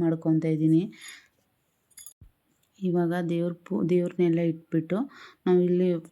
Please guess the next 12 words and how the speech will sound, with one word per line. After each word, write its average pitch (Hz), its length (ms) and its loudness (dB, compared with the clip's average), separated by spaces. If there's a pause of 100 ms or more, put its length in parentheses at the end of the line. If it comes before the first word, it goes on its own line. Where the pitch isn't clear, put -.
(120)
ಆ, 165 40 0 (380)
ಪೂಜೆಗೆ 185 380 2
ರೆಡಿ 170 300 0
ಮಾಡ್ಕೋತಾ 165 400 0
ಇದ್ದೀನಿ. 160 280 2 (160)
ಟೈಮ್ 165 320 4
ಬಂದು 170 240 0 (140)
already 160 460 0 (400)
ಏಳುವರೆ 175 600 0 (140)
ಆಗೋಗ್ಬಿಟ್ಟಿದೆ. 160 720 0 (440)
ಸ್ವಲ್ಪ 202 200 -4 (160)
ಬೇಗನೆ 180 400 2